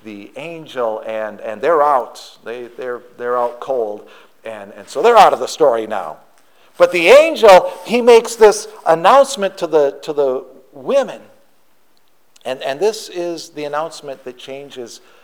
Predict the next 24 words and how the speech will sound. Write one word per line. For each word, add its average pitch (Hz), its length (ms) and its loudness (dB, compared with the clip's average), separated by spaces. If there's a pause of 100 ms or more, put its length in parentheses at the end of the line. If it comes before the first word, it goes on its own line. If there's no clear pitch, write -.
(400)
everything, 165 640 -14 (760)
uh, 107 140 -16
for 131 320 -6
mankind. 135 840 -12 (1080)
Uh, 104 180 -18
in 107 140 -20
verses 123 340 -14
five 135 560 -6
and 123 160 -16
six, - 760 -18 (280)
he 113 100 -20
tells 127 540 -10 (280)
the 117 120 -12
women, 131 420 -12 (140)
"Jesus, - 920 -20
who 117 460 -16
was 110 260 -10
crucified, 87 800 -20 (1300)
he 104 140 -20
is 139 160 -20
not 156 160 -20
here, 165 300 -20 (960)
for 110 240 -10
he 208 460 -20